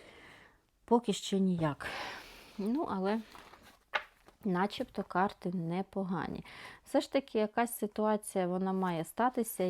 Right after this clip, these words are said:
і, е, прям, знаєте, як, а, щось зміниться в плані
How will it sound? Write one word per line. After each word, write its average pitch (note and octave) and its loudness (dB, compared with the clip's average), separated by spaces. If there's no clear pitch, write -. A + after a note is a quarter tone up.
і, F#3+ 0
е, F3 -2
прям, F#3+ -2
знаєте, G3+ -2
як, F3+ -2
а, F#3 -4
щось - 0
зміниться G3+ 6
в - -4
плані F3 2